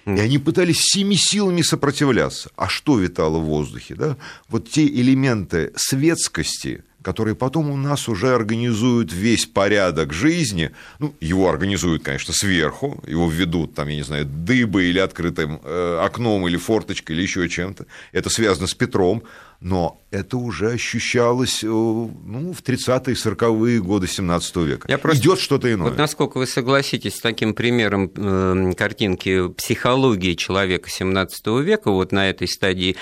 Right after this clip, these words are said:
Speaker 2: перехода, э, отношение к вымыслу, к художественной литературе смешно, и невозможно представить себе человека, который, подобно вот Пушкину, «над вымыслом слезами об-,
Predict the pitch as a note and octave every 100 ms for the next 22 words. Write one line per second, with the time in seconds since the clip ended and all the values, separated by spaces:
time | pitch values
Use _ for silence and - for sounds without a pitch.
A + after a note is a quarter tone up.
0 | - - A2 A2 A#2+ G2 F#2 - - -
1 | - G#2 G2+ - - A#2+ C#3 C#3+ F3+ E3
2 | C#3+ - B2+ C3 D#3 A2+ F#2 - F2 -
3 | B2 A#2+ C#3+ A#2+ - B2+ B2 B2 B2 C#3
4 | C3+ C#3+ B2 G2+ G2 - A#2+ B2 B2 C#3+
5 | D#3 C#3+ A#2+ B2+ A#2+ A#2 B2+ C3+ A#2+ A2
6 | A2+ A2 - A#2 A2 - G#2 F#2+ - G#2
7 | G#2+ D3 C#3+ F#2+ G2+ - A#2+ B2+ A#2+ -
8 | - - - G#2 G#2+ G#2 G2+ G2+ - A2+
9 | - F#2+ F#2+ G2+ G2+ G2 C3+ B2 G#2+ -
10 | G#2 F#2+ A2+ G#2+ A2 G2+ F2+ F2+ F2